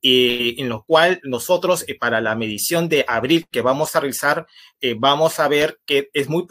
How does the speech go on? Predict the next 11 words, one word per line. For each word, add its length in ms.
probable 540
que 100
la 80
intención 460
de 120
viaje 440
a 80
corto 400
plazo 480
haya 240
descendido. 800